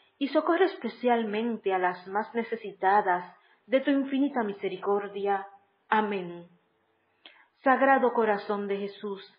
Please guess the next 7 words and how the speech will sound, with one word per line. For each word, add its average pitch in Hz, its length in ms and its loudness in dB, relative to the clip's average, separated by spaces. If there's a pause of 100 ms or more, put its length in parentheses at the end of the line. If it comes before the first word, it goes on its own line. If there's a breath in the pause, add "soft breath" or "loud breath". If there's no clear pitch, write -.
(340)
en 269 160 -2
vos 269 260 2
confío, 190 800 -4 (320 soft breath)
Inmaculado 285 760 2
Corazón 214 500 -4
de 208 80 -6
María, 196 580 -6